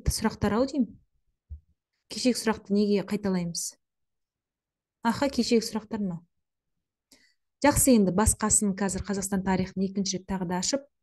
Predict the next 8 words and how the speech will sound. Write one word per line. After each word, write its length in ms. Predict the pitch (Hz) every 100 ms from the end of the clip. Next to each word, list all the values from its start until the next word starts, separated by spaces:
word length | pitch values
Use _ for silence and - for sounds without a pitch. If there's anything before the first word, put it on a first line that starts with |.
| -
ә, 400 | 180 170 170 175
талдайтын 440 | 202 185 185 180
боламыз. 360 | 190 262 - - _ - - - -
Осы 240 | 214 233 269
дүние 240 | 214 214
жүзі 120 | 220 -
тарихын 320 | 202 214 185
аяқтайық. 320 | 180 156 -